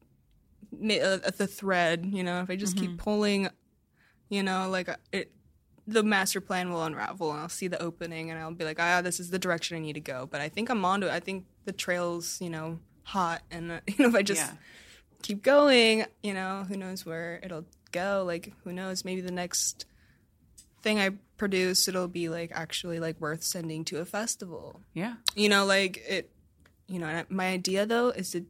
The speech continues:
Speaker 1: only use hot girls from porn.
Speaker 2: I love it.
Speaker 1: I don't wanna, I don't wanna be that person who's like, "No, you're a porn star. You can't be in my movie." Mm. <laughs> Like,
Speaker 2: Yeah.
Speaker 1: "You have to be in the background." <laughs> Like, no.
Speaker 2: Yeah.
Speaker 1: I want, I want the hottest women I know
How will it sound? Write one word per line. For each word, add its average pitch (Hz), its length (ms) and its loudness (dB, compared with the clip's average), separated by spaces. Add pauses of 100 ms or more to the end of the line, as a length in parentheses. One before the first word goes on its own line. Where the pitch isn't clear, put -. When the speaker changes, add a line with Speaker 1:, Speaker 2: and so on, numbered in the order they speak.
(220)
Speaker 1:
only 190 200 0
use 185 240 0
hot 175 200 -4
girls 185 240 -4
from 208 160 -2
porn. 226 400 0 (640)
Speaker 2:
I 160 60 -4
love 165 180 -2
it. 165 160 -6 (600)
Speaker 1:
I 226 40 -4
don't 233 120 0
wanna, 233 280 2 (120)
I 233 40 0
don't 233 120 0
wanna 240 180 2
be 233 160 -2
that 214 180 0
person 220 280 0
who's 208 140 -2
like, 196 100 -4
"No, 196 260 0
you're 185 300 -2
a 214 60 -2
porn 196 300 -6
star. 302 420 0 (840)
You 233 140 -4
can't 247 240 -6
be 214 140 -4
in 302 100 -4
my 214 120 -8
movie." 202 440 -16
Mm. 240 280 -4
<laughs> - 260 4
Like, 311 100 12
Speaker 2:
Yeah. 147 280 4 (240)
Speaker 1:
"You 302 100 0
have 311 80 -2
to 254 40 -10
be 240 60 -2
in 214 60 -2
the 233 60 -4
background." - 400 -12 (220)
<laughs> 381 160 12
Like, 302 180 12
no. 285 220 6
Speaker 2:
Yeah. 139 280 -2 (420)
Speaker 1:
I 233 120 8
want, 208 400 4 (160)
I 226 40 -2
want 214 220 -4
the 220 100 -2
hottest 208 380 -6
women 196 240 -6
I 202 60 -4
know 202 440 -4